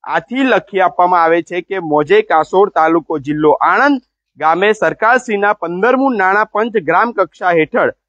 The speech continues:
થયેલ આઝાદ ચોક તથા વાળંદવાસમાં બ્લોક પેવિંગનું કામ રૂપિયા એક લાખ ને પચાસ હજારનું કામ ઉપલી કચેરી વહીવટી હુકમના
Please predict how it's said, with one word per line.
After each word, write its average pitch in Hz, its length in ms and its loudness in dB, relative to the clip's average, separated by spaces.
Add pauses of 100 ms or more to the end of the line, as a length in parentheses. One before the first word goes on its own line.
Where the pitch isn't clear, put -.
(300)
થયેલ 208 300 2
આઝાદ 160 520 0 (280)
ચોક 185 300 -6
તથા 190 300 -2
વાળંદવાસમાં 175 920 0 (340)
બ્લોક 208 420 -2
પેવિંગનું 214 500 -2
કામ 208 380 0
રૂપિયા 165 460 -4
એક 214 240 0
લાખ 202 240 0
ને 214 100 -2
પચાસ 196 420 -2
હજારનું 175 320 0
કામ 185 300 0
ઉપલી 226 340 -14
કચેરી 196 460 -4
વહીવટી 170 500 -2
હુકમના 185 520 -2